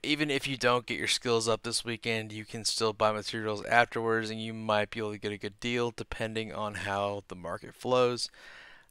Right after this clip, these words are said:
Uh, it'll probably be out of whack for a week or two afterwards just because of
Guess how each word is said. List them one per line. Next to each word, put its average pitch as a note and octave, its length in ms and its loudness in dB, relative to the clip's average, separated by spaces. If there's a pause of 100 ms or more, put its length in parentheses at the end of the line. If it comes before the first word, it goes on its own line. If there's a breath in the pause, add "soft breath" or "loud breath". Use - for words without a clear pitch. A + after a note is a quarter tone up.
Uh, G#2+ 300 8
it'll A2 140 4
probably A#2+ 240 8
be A#2 120 4
out A2 60 10
of G#2+ 80 6
whack A2 300 8
for - 120 0
a G#2+ 60 2
week A2 240 -4
or A2+ 80 0
two A2+ 240 0
afterwards G#2+ 640 4
just G#2+ 160 -4
because G#2+ 340 -4
of G#2 460 -4